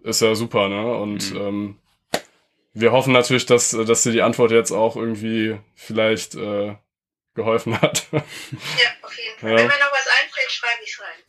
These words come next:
Speaker 1: Ja, mach das. Äh, ich guck sonst auch
Speaker 3: Ja.
Speaker 1: gleich nochmal bei WhatsApp, ob ich, äh, noch zwei, drei Fragen vielleicht habe, die du geschrieben hast. Und
Speaker 3: Genau.
Speaker 2: Ich hab
Speaker 1: machen
Speaker 2: noch
Speaker 1: wir
Speaker 2: eine
Speaker 1: das.
Speaker 2: Frage an dich. Ma-, würde, also hilft dir das, wenn du, ähm,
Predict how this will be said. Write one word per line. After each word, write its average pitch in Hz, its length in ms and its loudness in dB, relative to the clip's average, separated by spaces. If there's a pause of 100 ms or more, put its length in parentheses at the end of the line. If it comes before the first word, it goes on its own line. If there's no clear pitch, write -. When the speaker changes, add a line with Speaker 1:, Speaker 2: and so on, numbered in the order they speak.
Speaker 1:
Ja, 123 180 4
mach 131 160 2
das. 123 220 -2
Äh, 113 220 0
ich 113 140 -2
guck - 180 -8
sonst 123 300 2
auch 117 120 4
Speaker 3:
Ja. 117 60 -4
Speaker 1:
gleich 120 140 6
nochmal 117 380 2
bei 113 340 2
WhatsApp, 117 320 4
ob 110 180 -6
ich, 107 260 -6
äh, 107 160 -4
noch 107 220 -6
zwei, 107 220 -2
drei 104 180 -4
Fragen 113 400 2
vielleicht 101 340 -4
habe, 107 220 -2
die 101 100 -8
du 98 140 -10
geschrieben 101 400 -12
hast. 104 200 -12
Und 98 160 -14
Speaker 3:
Genau. - 100 -4 (480)
Speaker 2:
Ich - 80 -10
hab 143 80 4
Speaker 1:
machen 170 100 6
Speaker 2:
noch - 80 0
Speaker 1:
wir - 60 -4
Speaker 2:
eine 147 140 4
Speaker 1:
das. 160 100 2
Speaker 2:
Frage 170 600 6
an 143 100 0
dich. 156 260 2
Ma-, 117 200 -4 (120)
würde, 131 420 0
also 120 180 0
hilft 147 280 2
dir 156 80 6
das, 147 260 4
wenn 123 140 0
du, 120 380 -2
ähm, 110 640 -2